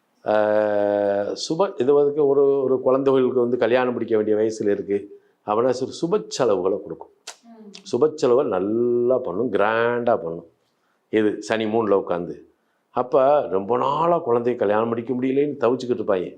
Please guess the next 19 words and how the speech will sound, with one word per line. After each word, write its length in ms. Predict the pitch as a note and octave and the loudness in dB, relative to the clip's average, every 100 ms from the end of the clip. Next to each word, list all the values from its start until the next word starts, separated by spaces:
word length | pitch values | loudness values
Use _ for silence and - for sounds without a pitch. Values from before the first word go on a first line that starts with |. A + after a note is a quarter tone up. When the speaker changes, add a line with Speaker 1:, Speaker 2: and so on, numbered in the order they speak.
| - _ _ | -20 _ _
Speaker 1:
அந்த 340 | - E2+ A2+ C3 | -10 -4 0 0
குழந்தைக்கு 460 | C3+ C3+ C#3 C#3+ | 0 0 0 0
கல்யாணம் 460 | C3+ B2+ B2+ B2+ B2+ | 0 2 2 2 2
வருதோ 240 | A#2 A#2 A#2 | 2 4 2
வரலையோ, 320 | A2 G#2+ G2 - - _ | 2 0 0 -4 -18 _
அந்த 240 | - F#2+ A2+ | -6 -2 2
குழந்தைக்கு 380 | G#2+ A#2+ C3 B2+ | 2 2 0 -2
சுப 200 | B2+ C#3+ | 0 0
செலவு 360 | D3 A#2+ A2+ A2 | 2 2 2 -2
மூலமா 320 | A2 G#2+ G2+ | -2 -2 -2
நடந்தது. 340 | E2+ - - _ _ _ _ _ _ _ _ - - _ _ _ | -6 -8 -16 _ _ _ _ _ _ _ _ -20 -20 _ _ _
அதனால 400 | F#2+ A#2 B2+ C3+ | -4 0 0 0
விசேஷமான 800 | E3 F#2+ - D3 C#3 B2+ B2+ B2 | -4 -6 0 0 0 0 0 2
இது. 220 | G2 G#2+ C#3+ - - _ _ _ - | 0 0 -4 -8 -20 _ _ _ 0
இதுல 280 | B2+ C3+ B2 | 2 4 2
இன்னொரு 440 | A#2+ G3+ A3+ G3 | 0 0 0 2
விஷயம் 320 | B2+ - A#2+ | 0 0 0
என்ன 140 | G2+ G#2 | 0 -2
அப்படின்னா, 320 | F#2 F#2+ F#2+ | -2 -2 -4